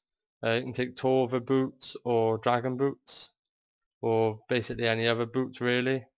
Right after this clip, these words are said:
Uh, but I think Dragon boots are actually really, really cheap. Let's just have a quick look. Hundred twenty-five K, so they are quite cheap. And then, um, I take the Berserker ring, but obviously you got the Onyx eye, you can take the Berserker ring eye,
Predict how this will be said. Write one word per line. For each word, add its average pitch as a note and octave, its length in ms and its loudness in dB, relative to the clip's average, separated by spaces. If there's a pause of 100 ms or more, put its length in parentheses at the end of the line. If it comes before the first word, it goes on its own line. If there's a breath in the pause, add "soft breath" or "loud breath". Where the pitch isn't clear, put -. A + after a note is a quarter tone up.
(580)
Uh, A2+ 180 2
but A#2+ 160 -4 (140)
I B2 100 0
think A#2 220 -2
Dragon A2+ 340 0
boots A#2+ 300 -6
are A#2 200 -4
actually A2+ 280 -8
really, A2+ 360 -2
really A2+ 320 -4
cheap. C3 420 -6
Let's B2 160 -12
just A2 140 -8
have A2+ 140 -6
a A2+ 60 -8
quick B2+ 240 -8
look. C3+ 240 -2 (1300)
Hundred B2 360 -2
twenty-five A#2 600 0
K, B2 300 0
so A2+ 460 -2
they B2 120 -4
are A2+ 200 2
quite A#2 260 -6
cheap. B2 340 -2 (1300)
And B2 320 2
then, C3 380 2 (320)
um, C3 480 0 (1080)
I C#3 120 2
take - 220 2
the - 60 -6
Berserker C3 540 0
ring, C#3+ 240 2
but B2 360 4
obviously B2 340 -2
you B2 100 2
got B2 400 2
the B2+ 100 -2
Onyx B2 400 2
eye, B2 140 4
you B2 140 -2
can - 120 -12
take B2+ 240 -2
the A#2+ 60 -10
Berserker A#2+ 520 -2
ring B2 240 -2
eye, B2 280 2